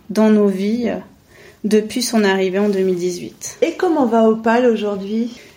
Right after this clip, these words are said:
Speaker 1: Eh ben, Opal, euh, va très bien parce que du coup, ce que sont-ils devenus ? Lors du premier épisode, je vous avais, euh, raconté, euh, sa première portée de quatorze chiots et du coup, Opal vient de faire une nouvelle portée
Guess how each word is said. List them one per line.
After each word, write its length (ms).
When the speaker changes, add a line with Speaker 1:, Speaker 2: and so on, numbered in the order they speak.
Speaker 1:
Eh 140
ben, 300
Opal, 600
euh, 380
va 240
très 280
bien 260
parce 180
que 100
du 220
coup, 200
ce 200
que 300
sont-ils 480
devenus ? 520
Lors 340
du 160
premier 460
épisode, 440
je 120
vous 300
avais, 400
euh, 100
raconté, 920
euh, 220
sa 260
première 520
portée 380
de 140
quatorze 500
chiots 360
et 120
du 160
coup, 240
Opal 400
vient 200
de 140
faire 240
une 220
nouvelle 480
portée 500